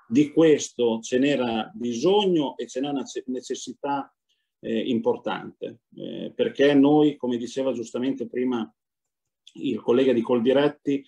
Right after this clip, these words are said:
negli ultimi anni abbiamo avuto un aumento degli insediamenti in agricoltura, ma questo trend non va mantenuto su quei livelli, ma va aumentato.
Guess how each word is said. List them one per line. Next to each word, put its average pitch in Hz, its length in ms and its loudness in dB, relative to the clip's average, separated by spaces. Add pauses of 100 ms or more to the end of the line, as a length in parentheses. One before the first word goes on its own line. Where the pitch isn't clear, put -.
(160)
negli 117 200 -2
ultimi 135 360 0
anni 147 220 4
abbiamo 123 300 -2
avuto 135 280 -6
un 123 80 -2
aumento 135 500 -2
degli 117 200 -6
insediamenti 120 580 -4
in 117 80 -4
agricoltura, 107 640 -10
ma 117 140 -12
questo 139 320 -2
trend 151 320 2
non 127 160 2
va 147 140 2
mantenuto 123 500 -2
su - 180 -20
quei 127 140 0
livelli, 139 340 2
ma 120 140 -2
va 117 240 -2
aumentato. - 920 -8